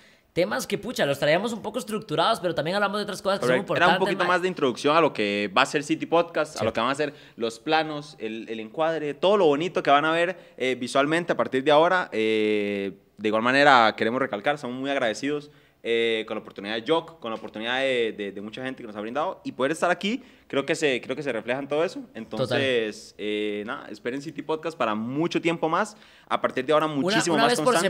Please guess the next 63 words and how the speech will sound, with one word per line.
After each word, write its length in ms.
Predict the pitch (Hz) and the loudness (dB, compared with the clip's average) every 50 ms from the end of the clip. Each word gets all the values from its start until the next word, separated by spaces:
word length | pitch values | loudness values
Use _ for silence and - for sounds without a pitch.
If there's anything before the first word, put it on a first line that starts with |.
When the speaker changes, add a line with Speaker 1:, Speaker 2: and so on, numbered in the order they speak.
| 190 214 | 4 2
Speaker 1:
semana, 200 | 220 190 139 123 | 2 2 2 0
¿verdad? 260 | 117 117 139 175 185 170 - | -2 -2 -4 -4 -6 -8 -10
O 40 | - | -2
sea, 100 | - 180 | 0 2
Speaker 2:
Sí. 40 | 180 | 2
Speaker 1:
lo 100 | 170 165 | 2 0
que 60 | 175 180 | 0 -2
nosotros, 300 | 190 - 254 240 - - | -2 -4 -4 -6 -8 -8
o 20 | 160 | -4
sea, 140 | 175 202 175 | -4 -4 -2
nuestro 320 | 165 165 160 175 170 160 | -4 -6 -6 -8 -8 -6
plan 180 | - 214 226 226 | -6 -6 -6 -6
es 160 | 233 226 226 | -8 -8 -8
el 100 | 233 208 | -8 -8
siguiente, 360 | 160 175 147 156 143 110 120 | -8 -6 -6 -6 -6 -8 -10
señores. 360 | 101 113 139 156 165 156 - - | -10 -8 -6 -6 -6 -6 -6 -10
Una 180 | 170 196 214 214 | -8 -6 -4 -2
vez 140 | 220 220 - | -4 -4 -6
por 100 | 214 220 190 | -8 -8 -8
Speaker 2:
Ujú. 40 | 131 | -6
Speaker 1:
semana 260 | 151 156 175 196 202 | -4 -2 -2 0 0
va 80 | 180 170 | 0 -2
a 40 | 170 | -2
salir 200 | 180 180 180 185 | -2 -4 -4 -6
el 60 | 180 | -4
capítulo. 580 | 180 185 180 - 214 208 208 226 226 - - - - - - _ _ | -4 -6 -6 -6 -8 -6 -6 -6 -6 -6 -6 -8 -14 -20 -20 _ _
También 240 | - 139 139 160 165 | -4 -2 -2 -2 -2
vamos 180 | 180 185 208 190 | -4 -4 -4 -6
a 60 | 185 | -6
tener 180 | - 160 165 180 | -4 -4 -4 -4
montado 380 | 190 185 160 - 180 185 196 185 | -4 -4 -2 0 2 2 4 2
nuestro 260 | 170 147 - - 127 | 0 -2 -4 -4 -8
estudio 300 | 113 - - 170 180 190 | -8 -6 -4 -4 -2 -4
dentro 200 | 185 170 175 165 | -4 -6 -6 -6
de 40 | 165 | -6
nuestra 240 | 165 165 165 156 - | -6 -6 -8 -6 -4
casa 300 | 165 185 180 135 123 - | -2 -2 -2 -2 -4 -6
para 120 | 120 110 | -6 -8
sacar 220 | 104 104 - 120 139 | -8 -8 -8 -6 -6
un 120 | 160 160 | -6 -8
clip, 240 | 160 160 180 170 175 | -6 -6 -6 -6 -6
digamos, 340 | 151 131 143 160 170 147 - | -6 -4 -4 -4 -4 -6 -8
como 180 | - 123 117 | -10 -10 -10
que 80 | - 120 | -8 -8
algo 200 | 123 147 151 - | -6 -6 -6 -4
pasó 240 | - 139 127 - 160 | -4 -4 0 0 2
ahorita. 280 | 175 180 190 190 - | 2 2 2 0 0
Es 80 | 165 156 | 0 -2
como, 140 | - 139 123 | -2 -4 0
pero 160 | - 175 185 | 2 2 2
grabémoslo 480 | 165 139 127 135 160 190 208 220 220 214 | 4 2 2 2 2 2 2 0 0 -2
Speaker 2:
Correcto. 260 | - - 190 190 - | -6 -12 -12 -2 2
Speaker 1:
para 160 | - 147 139 | 4 4 4
que 100 | 135 147 139 | 4 2 0
la 100 | 120 117 | 0 -2
gente 260 | 131 151 151 - 196 | -4 -6 -6 -6 -4
sepa 280 | 147 170 175 175 175 185 | -2 -2 -2 -2 -2 -4
de 80 | 180 180 | -4 -4
una 120 | 175 170 | -4 -4
vez 260 | 175 180 190 190 180 - - - _ | -2 -2 -4 -4 -6 -10 -14 -20 _
o 100 | - - 127 | -2 0 0
algún 220 | 131 123 160 156 | 0 0 -2 0
tema. 240 | - 185 190 202 196 | 2 2 4 4 0